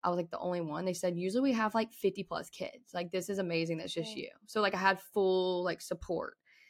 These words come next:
Speaker 1: And so that was another
Speaker 2: Yeah.
Speaker 1: thing. It was, like, well, like, it was, like, there was, like, I don't know. It was just, like, it's paused. Time was paused.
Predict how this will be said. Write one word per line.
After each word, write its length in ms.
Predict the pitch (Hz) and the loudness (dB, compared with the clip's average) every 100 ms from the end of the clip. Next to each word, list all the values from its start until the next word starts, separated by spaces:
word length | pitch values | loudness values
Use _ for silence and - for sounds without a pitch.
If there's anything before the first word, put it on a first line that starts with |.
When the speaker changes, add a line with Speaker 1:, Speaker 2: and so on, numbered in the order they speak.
| _ - | _ -6
Speaker 1:
And 120 | 185 | -2
so 120 | 185 | 0
that 140 | 156 151 | 2 2
was 100 | 170 | 4
another 340 | 202 269 214 | 6 6 4
Speaker 2:
Yeah. 20 | |
Speaker 1:
thing. 300 | 185 - 78 | 0 -8 -6
It 20 | 175 | -4
was, 100 | 170 | -4
like, 160 | 165 | -2
well, 220 | 175 170 165 | 0 0 0
like, 260 | 160 - _ - | -2 -8 _ -6
it 60 | |
was, 100 | 208 | -2
like, 160 | 208 202 | 0 0
there 160 | 208 196 | 0 -2
was, 120 | 190 | 0
like, 260 | 180 170 - _ _ _ _ | -2 -4 -10 _ _ _ _
I 60 | - | 4
don't 100 | 277 | 8
know. 200 | 233 220 - - | 8 6 0 -10
It 40 | |
was 100 | 190 | -10
just, 200 | 190 190 | -10 -2
like, 320 | 196 175 - _ | 2 2 -2 _
it's 180 | - - - | -18 -16 -10
paused. 560 | - 202 151 - - | 0 2 2 -4 -14
Time 240 | - 190 185 | -6 -2 -2
was 140 | 170 | -2
paused. 540 | 170 196 175 92 78 | -4 -4 -2 -4 -8